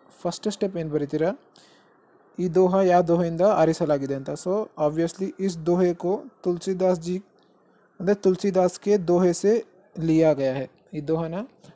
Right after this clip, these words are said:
ತುಳಸಿದಾಸ್ ಅಥವಾ ತುಳಸಿ ಕೆ ದೋಹೆ ಸೆ ಲಿಯಾ ಗಯಾ ಹೈ ಅಥವಾ ಚುನ್ ಲಿಯಾ ಗಯಾ ಹೈ. ಅಂದರೆ ಇದರಿಂದ basically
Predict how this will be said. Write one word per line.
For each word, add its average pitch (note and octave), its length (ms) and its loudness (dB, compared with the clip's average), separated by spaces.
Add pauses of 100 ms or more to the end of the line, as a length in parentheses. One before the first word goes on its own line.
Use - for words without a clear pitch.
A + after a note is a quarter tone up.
(140)
ತುಳಸಿದಾಸ್ F3 600 -2 (360)
ಅಥವಾ E3+ 160 -4
ತುಳಸಿ E3 320 -4
ಕೆ F3+ 140 0
ದೋಹೆ D#3+ 260 0
ಸೆ G3+ 360 -4
ಲಿಯಾ D3+ 240 4
ಗಯಾ D3 200 2
ಹೈ D3+ 60 0
ಅಥವಾ D#3 180 -4
ಚುನ್ D#3+ 280 -4
ಲಿಯಾ D3 220 0
ಗಯಾ C3 160 -2
ಹೈ. B2+ 60 -6 (400)
ಅಂದರೆ F3+ 180 -2
ಇದರಿಂದ D#3+ 260 -2
basically F3 640 -2